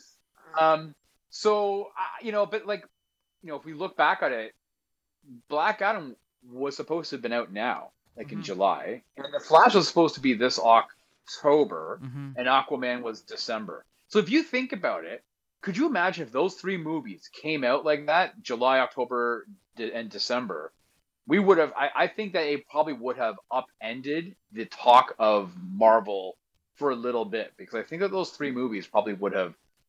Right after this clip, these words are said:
Speaker 1: taken over the narrative of, uh, because Phase Four has been so inconsistent. But
Speaker 2: That's what I
Speaker 1: D C
Speaker 2: mean, like,
Speaker 1: did,
Speaker 2: that
Speaker 1: uh,
Speaker 2: was,
Speaker 1: you know
Speaker 2: that was their window, right? Because all the Avengers stuff had kinda wrapped up. Iron Man is dead.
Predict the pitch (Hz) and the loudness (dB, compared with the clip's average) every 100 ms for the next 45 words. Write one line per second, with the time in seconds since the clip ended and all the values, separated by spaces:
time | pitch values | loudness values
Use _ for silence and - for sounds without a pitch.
0 | _ - 127 117 107 101 95 90 90 95 | _ -6 -4 0 0 0 -2 -4 0 0
1 | 85 76 - - 92 87 87 82 - 90 | 0 -6 -12 -4 0 2 0 -4 -10 -6
2 | 87 85 85 87 104 110 - 104 - 107 | -4 -4 -6 -6 -4 -2 0 0 2 2
3 | 87 104 110 - 101 87 - 104 90 92 | 4 6 4 2 -6 -6 -6 -4 -4 -8
4 | 90 92 - 90 - - _ _ _ _ | -14 -12 -10 -8 -10 -14 _ _ _ _
5 | 143 139 202 220 226 214 240 208 208 175 | 4 6 4 4 4 4 4 4 4 4
6 | 196 208 226 220 214 185 220 208 135 101 | 2 4 4 2 0 0 0 -2 -6 -8
7 | 92 117 180 156 170 147 143 151 175 170 | -10 -8 -6 -8 -8 -10 -8 -4 -4 -2
8 | 160 147 165 165 151 156 - 151 135 139 | -4 -4 -4 -6 -8 -10 -8 -8 -6 -10
9 | - 139 139 135 160 156 151 _ _ _ | -10 -6 -4 -4 -2 -4 -4 _ _ _
10 | 131 151 143 139 131 113 160 170 170 139 | -4 -2 -2 -6 -8 -6 -4 -2 -4 -8